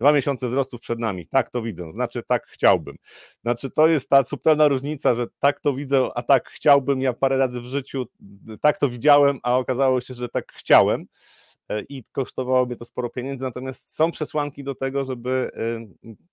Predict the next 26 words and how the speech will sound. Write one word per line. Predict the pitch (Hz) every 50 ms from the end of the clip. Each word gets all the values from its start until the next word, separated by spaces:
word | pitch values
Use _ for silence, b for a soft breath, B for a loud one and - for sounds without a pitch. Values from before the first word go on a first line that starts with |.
| _ _
być | - 98 87 104 147 156 -
umiarkowanym | 156 147 139 135 - 135 139 143 143 139
optymistą, | 135 123 - - 127 131 120 - - 98 98
tylko | 113 - 143
to | - 175
rynek | 185 185 156 120 101
musi | 101 92 - 87
potwierdzić. | 104 - _ 92 85 85 76 78 78
Znaczy, | - 101 92 - 107
patrząc | - 143 143 - 147 135 -
krótkoterminowo, | - 135 120 - 127 - 123 117 123 123 117 107 92 82 80
w | 85
dłuższej | 110 165 175 - 180 165
perspektywie, | - 135 - - - 127 - - 131 107 92 87 87 87 78 _
bo, | _ - 98 110 110 101 - _ _ _ _
y, | 92 98 101 95 - _
też | - 143 147 - - _ _ _ _
mam | 98 110 139 156 143
świadomość | - 147 135 143 147 143 127 -
tego, | - 131 131 120
co | 127
się | - - 120
dzieje | 123 131
w | 113
gospodarce | 107 117 - - 120 120 120 110 - - 113
amerykańskiej | 107 110 110 110 - 110 98 92 - - - 120 135 139